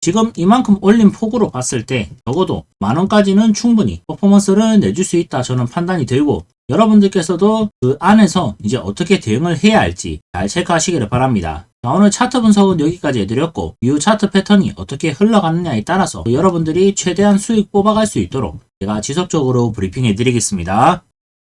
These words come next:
다들 하락 장세가 길게 이어지다 보니까 계속 떨어지고 짧게 단타 치려니까 잘못 들어가서 손절한 경험 다들 있으실 겁니다.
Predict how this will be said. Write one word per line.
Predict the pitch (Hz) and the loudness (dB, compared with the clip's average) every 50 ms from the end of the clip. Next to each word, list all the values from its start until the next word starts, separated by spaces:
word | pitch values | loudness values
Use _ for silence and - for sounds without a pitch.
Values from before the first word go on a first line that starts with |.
| _ _ - | _ _ -6
다들 | 143 170 175 202 208 196 | -4 -2 0 2 2 0
하락 | 196 - 175 180 202 202 | 0 0 0 0 -2 -2
장세가 | - 160 143 139 127 156 156 156 156 - | -2 -4 -4 -4 -4 -4 -2 -2 -4 -4
길게 | - - 107 107 113 147 160 175 185 | -4 -4 -4 -4 -2 -2 -2 0 0
이어지다 | 214 208 226 202 165 - 143 123 127 123 123 | -2 0 0 0 0 -2 -2 -6 -6 -4 -4
보니까 | 156 151 143 120 90 82 82 - | -4 -6 -6 -6 -10 -12 -12 -12
계속 | - 95 - - 131 - | -12 -12 -8 -10 -8 -4
떨어지고 | - 202 190 151 120 - 127 117 107 82 87 _ | -2 -2 -2 -2 -4 -6 -8 -8 -8 -10 -10 _
짧게 | - - 175 208 202 196 156 | -6 -4 -4 -4 -4 -6 -8
단타 | - 98 95 101 - 131 | -8 -8 -8 -6 -6 -6
치려니까 | 127 - 160 151 156 151 135 110 110 92 87 85 | -6 -4 -4 -4 -2 -2 -4 -4 -6 -8 -10 -10
잘못 | - - 95 95 113 143 143 | -12 -8 -6 -4 -4 -4 -2
들어가서 | - 196 202 196 151 117 - - 92 | -2 0 0 0 0 -2 -4 -6 -12
손절한 | 92 - - 139 139 147 180 190 196 196 | -16 -14 -14 -10 -6 -4 -2 0 0 0
경험 | 160 131 107 92 90 - | 0 -2 -4 -6 -6 -10
다들 | - 95 - 127 107 | -12 -12 -12 -12 -12
있으실 | 104 98 - 131 131 160 | -12 -10 -8 -6 -4 -4
겁니다. | - 131 107 95 85 82 78 78 78 | -4 -2 -4 -4 -4 -8 -14 -16 -18